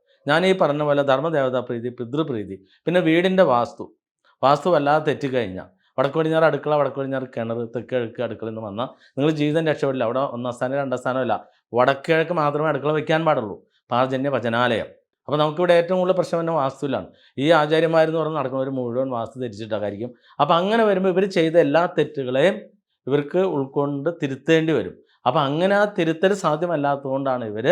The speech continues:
ഞാൻ ഈ പറയുന്ന കാര്യങ്ങളെല്ലാം തട്ടിപ്പാണ്, വെട്ടിപ്പാണെന്ന് പറയും. അത് തന്നെ നിങ്ങളോട് ബാധാദോഷ ലക്ഷണം പറയുന്നുണ്ട്. നമ്മൾ ഭക്ഷണം കഴിക്കുമ്പോൾ ഭക്ഷണത്തിൽ മുടി കിട്ടുക, കല്ലുണ്ടാവുക, പ്രാണി ഉണ്ടാവുക,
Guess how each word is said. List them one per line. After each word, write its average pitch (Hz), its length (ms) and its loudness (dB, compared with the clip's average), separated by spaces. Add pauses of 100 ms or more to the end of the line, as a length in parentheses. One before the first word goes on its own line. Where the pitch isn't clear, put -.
(640)
ഞാൻ 139 200 4
ഈ - 80 2
പറയുന്ന 139 300 2
കാര്യങ്ങളെല്ലാം 127 480 0 (200)
തട്ടിപ്പാണ്, 117 520 -6
വെട്ടിപ്പാണെന്ന് 90 560 -10
പറയും. - 160 -20 (360)
അത് 135 120 2
തന്നെ 170 140 2
നിങ്ങളോട് 156 320 0
ബാധാദോഷ 131 560 -2
ലക്ഷണം 113 280 -10
പറയുന്നുണ്ട്. 87 380 -10 (300)
നമ്മൾ 156 220 0
ഭക്ഷണം 147 240 -4
കഴിക്കുമ്പോൾ 131 320 -4
ഭക്ഷണത്തിൽ 123 360 -8
മുടി 117 220 -4
കിട്ടുക, 107 240 -6 (420)
കല്ലുണ്ടാവുക, 117 640 0 (300)
പ്രാണി 113 440 -4
ഉണ്ടാവുക, 101 380 -4